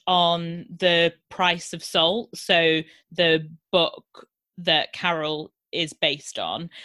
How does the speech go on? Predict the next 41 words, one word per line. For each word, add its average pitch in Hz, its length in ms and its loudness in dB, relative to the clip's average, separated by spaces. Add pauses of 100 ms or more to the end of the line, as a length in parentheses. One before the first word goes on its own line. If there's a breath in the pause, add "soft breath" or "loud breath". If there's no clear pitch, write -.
(160 loud breath)
because 165 460 0
Abby 170 200 0
has 156 220 -6
a - 20 -6
much 165 300 -8
larger 160 320 0
role 180 300 0
in 175 100 -2
it. 165 180 2
It - 140 -6
kind 160 160 -4
of, 156 80 -4
like, 143 320 -2 (120)
goes 156 240 0
back 156 300 -2
into 160 220 -8
her 151 160 -2
story 170 400 0
a 165 80 2
little 160 180 -4
bit - 160 -8
more. 160 440 -4 (500 loud breath)
And 185 580 0
I'm 196 140 -6
not 233 120 -6
gonna 220 160 -2
lie, 226 200 0
but 175 240 -4
I - 40 -6
would 175 120 -8 (100)
absolutely 185 960 -8 (440)
love 160 380 -10
to - 100 -10
see 143 220 -4
it. 160 280 -2 (140)
Would 190 160 -10
absolutely 226 360 -10
love 233 220 -8
to - 100 -16
see - 200 -12
it. - 160 -10